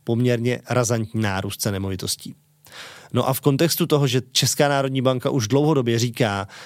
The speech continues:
že nemovitosti v Čechách jsou významně nadhodnocen. Teď nevím přesný číslo, eh,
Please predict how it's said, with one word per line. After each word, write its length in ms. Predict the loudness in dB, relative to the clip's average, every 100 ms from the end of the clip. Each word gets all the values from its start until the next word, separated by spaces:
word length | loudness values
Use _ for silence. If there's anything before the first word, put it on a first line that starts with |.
| -8
že 260 | -2 0 0 -4 -6
nemovitosti 640 | 0 2 2 0 -2 -2
v 40 | -4
Čechách 340 | 0 0 0
jsou 160 | 0 0
významně 520 | 2 2 2 2 2
nadhodnocen. 640 | 2 2 0 0 -2 -4 -8 _ -20 -20 -16 0
Teď 160 | 0
nevím 280 | 2 2 0
přesný 360 | 0 -2 0 -2
číslo, 500 | -2 -2 0 0 -2 -4
eh, 400 | -2 -2 -2 -4